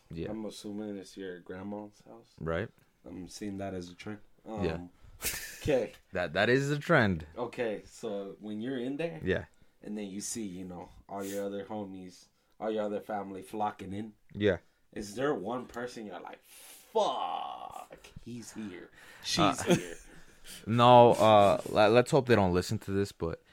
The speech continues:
Speaker 1: it's not any of my family. It's an extension of, uh, it's an extension of one of my family members that's not family. But they
Speaker 2: Uh,
Speaker 1: show
Speaker 2: oh.
Speaker 1: up because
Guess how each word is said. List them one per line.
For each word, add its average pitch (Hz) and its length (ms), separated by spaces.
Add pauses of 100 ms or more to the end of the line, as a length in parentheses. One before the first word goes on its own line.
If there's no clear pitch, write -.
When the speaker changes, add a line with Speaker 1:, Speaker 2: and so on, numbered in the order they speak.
(320)
Speaker 1:
it's 104 240
not 143 260
any 127 260
of 117 120
my 95 180
family. 127 540
It's 123 180
an 123 80
extension 117 800
of, 87 420
uh, 82 300 (2000)
it's - 100
an 190 60
extension 139 580
of 104 140 (120)
one 120 240
of 120 60
my 104 120
family 101 440
members 82 400
that's 80 280
not 95 260
family. 87 440 (260)
But 110 200
they 123 120
Speaker 2:
Uh, 135 120
Speaker 1:
show 135 160
Speaker 2:
oh. 135 100
Speaker 1:
up 117 120
because 104 540